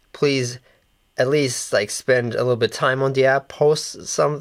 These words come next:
stuff, or just, like, watch and try to be open-minded, and don't, don't make opinions about things you haven't even tried out yet. That's my,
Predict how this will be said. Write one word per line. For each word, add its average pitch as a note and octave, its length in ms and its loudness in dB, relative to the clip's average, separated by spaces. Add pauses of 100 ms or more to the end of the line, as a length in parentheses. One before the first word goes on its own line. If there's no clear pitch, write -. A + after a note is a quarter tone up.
(140)
stuff, D3+ 320 0
or A#2 160 0
just, A2 220 -6
like, A2 160 0
watch A#2+ 500 0
and A#2 320 0 (400)
try A#2+ 320 2
to B2 80 -4
be A2 300 -2 (220)
open-minded, A#2+ 680 0 (1080)
and A2+ 360 0
don't, B2 360 2 (140)
don't B2+ 160 0
make B2+ 160 0
opinions B2 420 -2
about G#2 220 0
things B2 260 -2
you A#2+ 140 -4
haven't A#2+ 240 -2
even G#2+ 140 -6
tried G#2+ 260 0
out G#2+ 160 2
yet. G#2+ 300 -4 (400)
That's - 640 -2 (120)
my, G#2 600 2